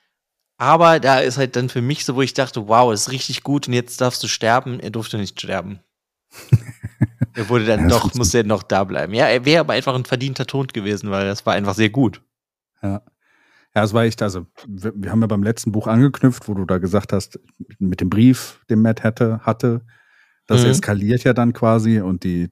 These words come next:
Speaker 2: Trollocs und all die ganze Armee des Dunklen kommt ja aus diesem Waygate, dann aus diesem Tor raus, mitten in Camlin. Und sie versuchen eigentlich an diese,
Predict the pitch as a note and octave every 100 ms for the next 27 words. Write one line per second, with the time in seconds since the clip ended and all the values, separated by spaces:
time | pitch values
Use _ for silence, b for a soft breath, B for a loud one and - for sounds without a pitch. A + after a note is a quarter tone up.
0 | - - G#2 G2 G2+ - F2 F2 F2 F2
1 | F#2 - E2 F#2+ G2 F2+ - G#2 A2 A#2
2 | G2+ F#2+ G2 G#2 F#2 F#2 G2+ F2+ F#2 F2
3 | F#2 _ - G#2 A#2+ A#2 A#2 - _ _
4 | G2 F#2 D#2+ F#2 F2 E2+ A#2+ B2+ B2 A#2+
5 | B2+ - - G#2 A2+ A2+ G#2 A#2 A#2 A#2+
6 | C3+ _ _ _ _ _ _ _ - G2+
7 | F#2+ F#2+ G2 - E2+ F#2+ G2+ G2 F#2 F2+
8 | F#2 F2+ F2+